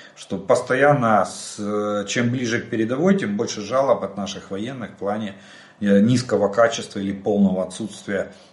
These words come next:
э, оборонительных рубежей, которые бы позволили удерживать те или иные позиции. Вот такая, вот такая вот история. Потом, вот всегда так, понимаете, нету, нету, а, к-, каждый отвечает за какое-, за, за что-то свое,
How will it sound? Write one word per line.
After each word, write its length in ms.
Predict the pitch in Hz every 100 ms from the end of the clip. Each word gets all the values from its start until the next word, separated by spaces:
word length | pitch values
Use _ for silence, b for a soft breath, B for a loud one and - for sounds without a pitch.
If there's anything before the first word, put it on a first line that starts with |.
| -
э, 40 | 104
оборонительных 1000 | 98 - 101 107 107 104 98 95 92 101
рубежей, 420 | 92 101 131 127
которые 440 | - - 107 98
бы 100 | 90
позволили 640 | - 101 92 107 110 92
удерживать 680 | 87 85 101 85 90 85 -
те 140 | -
или 200 | 104 90
иные 320 | 85 90 90 87
позиции. 560 | 107 80 76 - - - B B B B
Вот 200 | 104 131
такая, 500 | - - 120 120 - B B -
вот 200 | 113 143
такая 360 | 127 135 123
вот 220 | 107 104 101
история. 400 | - 95 82 82
Потом, 420 | - 190 175 123
вот 380 | 147 170 - - 190
всегда 480 | - - 147 127 104
так, 340 | - 87 - -
понимаете, 520 | 95 101 123 127 98
нету, 520 | 127 170 151 120 104 B B B
нету, 460 | 117 143 143 139 127
а, 500 | 117 117 110 107 107
к-, 200 | 104 - -
каждый 400 | 156 165 - 127
отвечает 480 | 110 120 - 113 98
за 80 |
какое-, 360 | 107 107 127 110
за, 180 | 127 113
за 140 | 123
что-то 360 | 131 147 123 113
свое, 580 | - 127 175 240 247